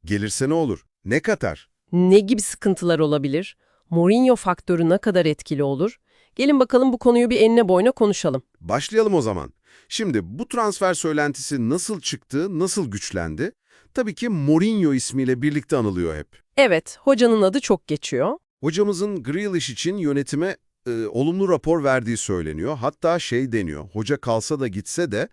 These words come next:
Speaker 1: bu adamı alın." demiş yönetime. Böyle iddialar var.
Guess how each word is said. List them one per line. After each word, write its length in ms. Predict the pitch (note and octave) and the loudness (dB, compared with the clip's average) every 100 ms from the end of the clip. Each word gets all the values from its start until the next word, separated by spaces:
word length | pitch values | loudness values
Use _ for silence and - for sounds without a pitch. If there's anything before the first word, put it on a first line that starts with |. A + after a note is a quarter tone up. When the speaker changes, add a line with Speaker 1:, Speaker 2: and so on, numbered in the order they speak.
| _ _ - | _ _ -6
Speaker 1:
bu 180 | C3 D3+ | 0 2
adamı 260 | C#3 C3+ - | 2 -2 -2
alın." 320 | A#2+ B2 G2 D#2+ | -2 0 -2 -6
demiş 280 | D#2 - | -10 -8
yönetime. 500 | F2 D#2+ D2 D#2 F#3+ - - | -8 -8 -8 -8 -8 -10 -6
Böyle 300 | B2 G2 G#2+ | -2 -2 -4
iddialar 460 | G2 G#2 F#2 F#2 D#2 | -4 -4 -2 -4 -8
var. 240 | C2+ | -12